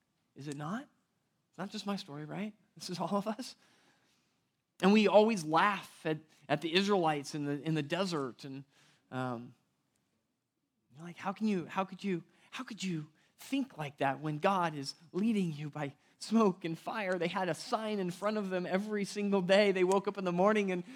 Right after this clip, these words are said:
"Oh, there's, there's God in a cloud."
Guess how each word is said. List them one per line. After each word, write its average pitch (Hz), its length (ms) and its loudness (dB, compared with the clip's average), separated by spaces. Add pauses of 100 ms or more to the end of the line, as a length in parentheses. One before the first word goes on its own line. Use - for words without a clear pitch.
"Oh, 370 220 4
there's, 247 320 -2 (380)
there's 302 200 -2
God 254 400 4 (220)
in 302 120 -8
a 277 40 -6
cloud." 240 480 0